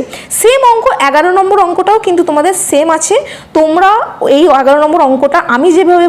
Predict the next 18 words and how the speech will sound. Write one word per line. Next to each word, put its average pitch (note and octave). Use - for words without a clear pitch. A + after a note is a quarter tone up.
বোঝালাম C4
তোমরা C#4
সেভাবে C4+
বুঝে C4
তোমরা C#4+
আগে G4
করো, C4
ঠিক A4+
আছে? D#4
যদি D4
প-, F#4+
না D4
পারো D#4
আমি C4
তো A4
পরের B3
দিনের C#4
ক্লাসে C4